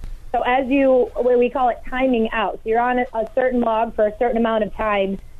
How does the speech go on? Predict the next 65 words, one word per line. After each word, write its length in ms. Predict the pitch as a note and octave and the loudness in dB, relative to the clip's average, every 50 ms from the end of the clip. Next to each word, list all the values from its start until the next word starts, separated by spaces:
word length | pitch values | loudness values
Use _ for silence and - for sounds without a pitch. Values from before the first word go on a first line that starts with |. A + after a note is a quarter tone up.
| - - - | -16 -10 -6
and 80 | A3 A#3 | -4 -2
as 260 | A3+ A#3+ B3 B3+ A#3+ | 0 0 0 0 2
you 120 | A#3+ B3 A#3 | 0 0 0
time 260 | - C4 B3 A#3+ A#3+ | 0 -2 0 0 2
out 200 | A#3 A#3 A#3 A#3+ | 2 2 2 2
on 160 | A#3 A3 A3 | 2 2 0
that 180 | G#3+ G#3 G3+ G#3 | 0 0 0 0
log 320 | A#3 A#3+ A#3+ A#3 A3+ A3 | 0 0 0 0 0 0
with 180 | G#3 A3+ G#3+ - | 0 0 0 0
your 140 | G3+ G3+ G#3 | -2 -2 -2
opponent, 640 | G#3 - E4+ E4+ F4 D#4+ B3+ A3+ A3 A3 A3+ A3 - - - - - - - - - | -2 -2 -2 0 2 2 2 2 2 2 0 -2 -4 -10 -16 -16 -16 -16 -16 -12 -8
um, 220 | - A#3 A3+ A3 A3 | -4 -2 -2 0 0
and 80 | G#3+ | 0
the 60 | A3 A3 | 0 2
match 240 | A#3 A3+ A3+ - - - | 2 0 -2 -4 -6 -4
doesn't 280 | B3+ A#3+ G#3+ A3 G#3+ A3+ | -4 -2 -2 -2 -2 0
end, 260 | C4 C4 B3 A3+ G3+ | 0 2 2 2 2
you 100 | A3+ A3+ | 2 2
go 160 | G#3 A#3+ A#3 | 2 2 0
to 140 | A3+ - B3+ | 0 2 0
a 60 | A3+ A3+ - | -2 0 0
smaller 200 | A#3 A#3 A3+ A3 | 0 2 4 4
log. 400 | G#3+ A3 A3 G#3+ G3 G3 G3+ G3 - | 4 2 2 2 0 -2 -2 -6 -8
So 80 | A3+ G#3+ | -6 -4
the 80 | A3 | -2
match 220 | A3 G#3+ G#3+ G#3+ - - - | 0 0 0 -2 -6 -8 -8
gets 200 | G#3 G3 - - - | -8 -8 -8 -4 -4
tougher, 500 | C#4+ C#4 C#4+ C#4+ C#4 C4+ C4 C4 C4+ C4 - - - - - - | -4 -2 0 2 2 4 2 2 0 -2 -6 -12 -14 -14 -10 -6
and 180 | A#3 B3 B3 B3 | -4 -2 0 0
it 100 | A3+ A#3+ | 0 0
goes 180 | A#3+ A3+ A3+ - | 0 -2 -2 -2
quicker, 440 | - - B3+ A#3+ A#3+ B3 A#3 A#3 A#3+ | -2 -2 -2 -2 0 0 0 2 2
and 100 | A#3 A3+ | 2 2
we 120 | A#3 A#3 A#3 | 2 2 2
run 180 | A#3 A#3 A3+ | 2 2 0
all 240 | A3+ A3+ A#3 A#3 A3+ - A#3+ | 0 0 -2 -2 -4 -6 -6
three 140 | B3+ C4 | -2 -2
out 120 | C4 B3 A#3 | 0 0 0
of 100 | A3+ A3+ | -2 -2
five 260 | B3 A3+ A3 A3+ G3+ | -2 0 0 0 0
matches. 560 | A3 G#3+ G#3 G3+ G3+ - - G3 G3 G3 G3+ - - | 0 0 0 -2 -4 -4 -4 -4 -4 -4 -4 -4 -2
So 280 | A#3+ A3+ A3 A3 A3 - - - - - - - - - - - - - - - | 0 2 2 0 -2 -4 -14 -16 -16 -16 -16 -16 -16 -16 -18 -18 -18 -16 -8 -4
we 120 | B3 B3 B3 - | -2 -2 -2 -2
start 220 | - D4+ D#4 D#4 D4+ | -2 -2 -2 0 2
out 220 | D4+ D#4 D4+ D4+ | 2 0 0 0
kind 220 | D4+ C#4+ C#4 C#4 | 0 0 0 2
of 60 | C4+ A#3 | 2 2
easy. 320 | C#4+ C#4+ C4+ A#3+ C#4+ D4+ | 2 2 2 2 2 2
We 100 | C#4 C4+ | 2 2
ease 200 | C4+ C#4+ C#4 B3 C#4+ | 2 2 2 2 2
everyone 340 | C#4 B3+ B3+ C4 B3+ B3 B3 | 2 4 4 4 4 4 2
into 260 | B3+ B3+ B3+ B3 C4 B3 | 2 0 0 2 2 4
it, 200 | B3 C4 C#4+ - | 4 4 2 2
and 80 | B3+ A#3+ | 2 0
then 80 | A#3 A#3 | 2 2
as 180 | A#3 A3+ G3 | 0 0 -2
you 60 | A#3 G#3 | -2 -2
get 180 | B3+ - - | -2 -2 -2
through 120 | - B3+ A3+ | -4 -4 -2
the 80 | A#3 | -2
match, 300 | A3+ A3 A3 A#3+ D4+ D4 - - | 0 0 0 0 0 -2 -4 -4
you 80 | A#3 | -2
get 160 | G#3+ A#3+ A#3 | 0 0 0
down 320 | A#3 A#3 A3+ A#3 A#3 B3 A#3+ | 2 2 2 2 2 0 0
to 300 | B3 A#3+ A3+ A3 G#3+ G#3+ | 2 2 2 4 2 2